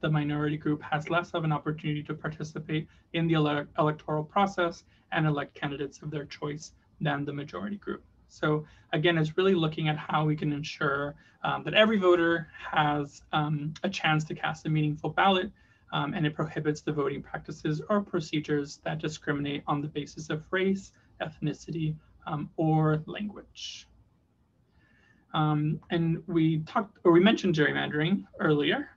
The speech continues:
um, but we did just wanna flag again, this is probably a term that lots of y'all have probably heard, um, has been mentioned, um, you know, in any conversations around politics. Um, but gener-, ger-, bleh, gerrymandering, excuse me, is the manipulation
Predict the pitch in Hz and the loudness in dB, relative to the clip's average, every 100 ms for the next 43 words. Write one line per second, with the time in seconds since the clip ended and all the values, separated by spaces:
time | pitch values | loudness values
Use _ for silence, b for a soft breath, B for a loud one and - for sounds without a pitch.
0 | _ - 175 165 160 151 151 156 156 - | _ -8 -6 -4 -2 -2 0 -2 -2 0
1 | 151 151 - 170 160 160 160 151 156 151 | 0 0 2 4 4 2 2 0 -2 -12
2 | - 151 151 156 165 160 160 - 151 151 | -2 0 2 0 0 -2 -6 -2 0 0
3 | 151 160 165 208 b b - 202 208 190 | -4 -4 -6 -6 b b 0 2 2 2
4 | 170 165 170 160 165 156 156 165 156 156 | 4 4 2 0 -2 0 -2 2 2 2
5 | 151 - - - 208 196 160 156 156 160 | 0 -6 -14 -8 -4 -4 -2 -4 -2 0
6 | 165 196 196 170 165 - - 190 185 175 | 4 4 4 -2 -2 -6 -6 -6 -6 -8
7 | 170 - - 160 147 147 190 165 165 160 | -10 -12 -6 -2 -2 -2 0 2 2 2
8 | 147 143 143 - 151 147 147 151 165 165 | 2 0 -4 -4 -2 -2 -2 2 2 2
9 | 240 - - - b b b - 143 143 | -4 -10 -14 -20 b b b -6 -4 -4
10 | 151 165 165 160 - 175 185 - 156 165 | -2 0 0 -2 0 0 2 -2 2 4
11 | 180 160 156 160 202 156 143 170 226 226 | 4 2 0 4 4 4 0 -2 -4 -6
12 | - 156 151 202 208 165 151 147 143 147 | -6 -4 -2 -2 0 -2 0 -2 -2 -2
13 | 160 170 170 196 - 196 208 | 0 4 4 2 -2 -4 -6